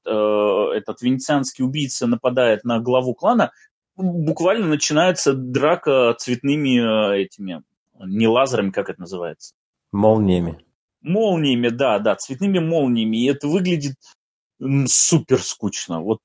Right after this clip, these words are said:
Speaker 1: просто насколько это возможно, да, при том, что ты ожидаешь, что вот сейчас они будут,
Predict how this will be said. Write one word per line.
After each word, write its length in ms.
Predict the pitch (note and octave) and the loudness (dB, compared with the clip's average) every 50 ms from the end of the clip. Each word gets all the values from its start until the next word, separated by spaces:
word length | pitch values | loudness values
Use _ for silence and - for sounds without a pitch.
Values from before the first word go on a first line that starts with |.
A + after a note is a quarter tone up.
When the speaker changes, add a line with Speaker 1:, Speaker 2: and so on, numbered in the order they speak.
| _ _ | _ _
Speaker 1:
просто 340 | - C3+ C3+ C3 - - C3 | 0 0 2 2 2 2 2
насколько 480 | B2 B2+ B2+ - - - B2+ B2+ - | 4 4 2 0 0 -2 0 0 0
это 140 | A#2+ - B2 | 0 0 2
возможно, 580 | A2+ A#2+ A#2+ A#2+ C3 B2 A2+ G#2 F#2+ F#2+ F#2+ F#2+ | 2 2 2 2 2 2 2 2 0 -2 -4 -2
да, 80 | A#2 B2 | -2 -2
при 140 | B2 A#2+ A2+ | -2 -6 -4
том, 160 | - C#3 C3 | -2 -2 -2
что 180 | - - - A#2 | -2 -4 -8 -8
ты 280 | - - C3 B2+ B2+ A#2 | -6 -2 0 2 4 4
ожидаешь, 480 | G#2+ A#2+ A#2 A#2 A#2 B2+ B2 A2 A2 - | 4 4 2 2 2 2 2 2 2 0
что 160 | - - A2+ | -4 -8 -6
вот 160 | G2+ G#2+ - - | -6 -6 -8 -8
сейчас 440 | - - - - - B2 A#2 - - | -10 -10 -8 -2 0 0 0 0 0
они 180 | A2+ A2 A2 A2 | 0 0 0 0
будут, 340 | A2 A#2 A#2 G#2 G#2+ G2 | 2 0 0 2 0 -2